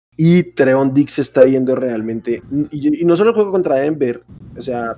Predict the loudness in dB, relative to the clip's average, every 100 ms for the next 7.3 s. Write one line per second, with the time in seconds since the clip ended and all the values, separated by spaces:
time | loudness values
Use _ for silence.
0 | -14 -12 -10 -6 -6 -4 0 2 2 0
1 | -2 -2 -2 -2 -2 -2 -2 -6 -8 -10
2 | -10 -12 -10 -8 -6 -4 -4 -4 -6 -8
3 | -10 -12 -10 -12 -12 _ _ _ -4 0
4 | 2 2 2 2 2 0 -4 -8 -14 -10
5 | -12 -10 -10 -10 -10 -14 -14 -14 -10 -8
6 | -8 -10 -14 -14 -14 -12 -12 -12 -12 -16
7 | -10 -8 -8